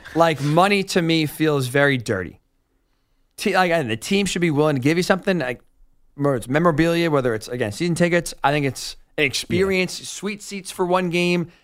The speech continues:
Speaker 2: That to me is where you should be able to get that. But any sort of money feels no-go.
Speaker 1: I mean, advi-, I, the advice I always got from my parents growing up was, if you ever see a dollar bill or, like, even, like, a coin on the ground, never pick it up.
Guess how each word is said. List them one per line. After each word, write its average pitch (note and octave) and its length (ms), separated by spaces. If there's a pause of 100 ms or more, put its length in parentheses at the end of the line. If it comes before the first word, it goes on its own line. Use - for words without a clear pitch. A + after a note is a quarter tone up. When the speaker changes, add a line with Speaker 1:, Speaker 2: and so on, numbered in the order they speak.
(160)
Speaker 2:
That G#3 240
to G#3 80
me G3 120
is D#3 120
where D#3 140
you C#3+ 140
should E3+ 320
be E3 140
able D3 100
to C3 80
get B2+ 200
that. G3 420 (540)
But D#3+ 320
any E3+ 120
sort D#3+ 200
of C#3+ 60
money C3 300
feels G#2+ 540 (100)
no-go. A2+ 440
Speaker 1:
I C3 120
mean, C3+ 80
advi-, C#3 440
I, B2+ 260 (180)
the C3 200
advice D#3 300
I C3+ 100
always B2 220
got A2 220
from A2+ 80
my G#2 80
parents G#2 440
growing G2 360
up F#2+ 240
was, G2 460 (600)
if A#2+ 160
you C#3+ 80
ever D#3+ 180
see B2+ 280
a B2 60
dollar G#2+ 340
bill G#2+ 520
or, G2 140
like, F#2+ 220
even, A2 320
like, G2 340 (140)
a - 40
coin G#2 520
on G#2 160
the G2+ 80
ground, F#2+ 560
never G2+ 260
pick F#2 220
it F2 40
up. F#2 220